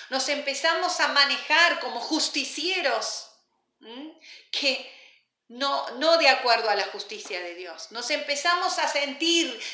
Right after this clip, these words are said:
que tenemos opiniones valederas y que podemos darla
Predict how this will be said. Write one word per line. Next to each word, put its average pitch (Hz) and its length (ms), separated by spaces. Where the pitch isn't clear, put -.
que 262 140
tenemos 302 480
opiniones 285 600
valederas 254 680
y 254 40
que - 140
podemos 285 460
darla 262 480